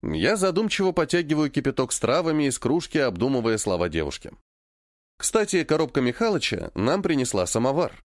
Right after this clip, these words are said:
Самый простой, мусорного ранга, но самовар. Так что, как только найдем чай, сможем вовсю наслаждаться чаепитиями.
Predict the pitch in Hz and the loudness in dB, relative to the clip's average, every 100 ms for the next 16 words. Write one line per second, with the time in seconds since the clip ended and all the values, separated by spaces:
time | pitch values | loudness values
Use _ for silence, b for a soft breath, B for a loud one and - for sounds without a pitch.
0 | _ _ _ _ _ _ - 214 165 131 | _ _ _ _ _ _ 0 2 2 2
1 | 123 - 165 180 120 123 117 104 95 110 | 0 2 2 2 2 0 0 2 2 2
2 | 185 127 87 92 - 90 85 73 92 85 | 2 0 0 0 0 0 0 0 -2 -4
3 | - - _ _ _ _ _ _ _ 208 | -10 -20 _ _ _ _ _ _ _ 0
4 | 226 - 214 190 - 160 165 139 120 110 | 0 0 0 2 2 2 2 2 2 0
5 | 92 139 165 214 190 - 175 196 180 135 | 0 2 2 2 0 0 0 0 0 0
6 | 117 - 180 208 160 127 92 98 - 95 | 0 0 0 0 0 0 2 0 0 -2
7 | 101 85 92 95 85 82 | -2 -2 -4 -4 -2 -4